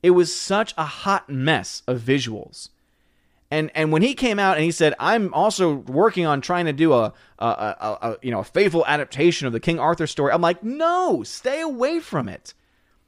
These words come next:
Because until he can say, "I'm done with C G I," I don't wanna see anything from him anymore. I, I've said this before. His stuff doesn't age well because he uses terrible C G I that might look good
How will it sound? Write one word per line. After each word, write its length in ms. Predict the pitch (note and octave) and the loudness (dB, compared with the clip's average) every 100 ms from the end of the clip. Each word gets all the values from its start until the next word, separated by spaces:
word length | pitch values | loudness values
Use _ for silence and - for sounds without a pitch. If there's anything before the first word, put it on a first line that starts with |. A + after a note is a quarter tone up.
| _ _ | _ _
Because 240 | F#3+ G3+ G3+ | 0 2 2
until 380 | G3 F3 A#3 D#4 | 0 2 4 4
he 140 | D#4 | 2
can 160 | A3+ F#3 | 0 -2
say, 340 | D#3 D#3 F3 - | 2 2 2 0
"I'm 280 | C#3 E3 C#3 | 0 0 0
done 260 | C#3+ D3+ | 0 2
with 100 | E3+ | 0
C 160 | - F3 | -2 -4
G 220 | C#3+ C3+ | -2 -2
I," 260 | A#2+ D#3+ - - | 0 0 -2 -2
I 160 | G3 | 0
don't 140 | D4+ D#4 | 0 0
wanna 160 | C#4+ | -2
see 180 | - G3 | -2 -4
anything 320 | F#3+ A#3 F3 | -2 -2 -4
from 200 | C#3+ B2 | -2 -4
him 100 | A2+ | -4
anymore. 340 | G#2+ A#2 - - | -6 -10 -12 -8
I, 240 | A#2+ D3+ G#3+ | -4 0 0
I've 100 | A3+ | 0
said 120 | C#4 | -2
this 100 | C#4 | -4
before. 360 | A#3+ C4 D#3 - _ | -2 0 0 -2 _
His 160 | G#3 G3+ | -2 -2
stuff 300 | - A#3 B3+ | 0 0 4
doesn't 240 | B3+ A#3+ | 2 4
age 220 | A#3+ C4 | 0 2
well 140 | A#3+ A3 | 2 2
because 280 | - A3 | 0 -2
he 60 | A3 | 0
uses 300 | G3 F3+ E3 | -2 -4 -6
terrible 440 | - C4 B3+ C#4 | -4 -2 0 -2
C 180 | - A#3+ | -6 -10
G 200 | G#3 A3+ | -8 -4
I 280 | B3 D#3+ - _ - | -2 -4 -8 _ -8
that 140 | D#3+ D#3 | -2 0
might 200 | G3+ A#3 | 0 0
look 220 | F#3 A#2+ | -2 -2
good 420 | F#3+ G#3+ D3 | 0 2 2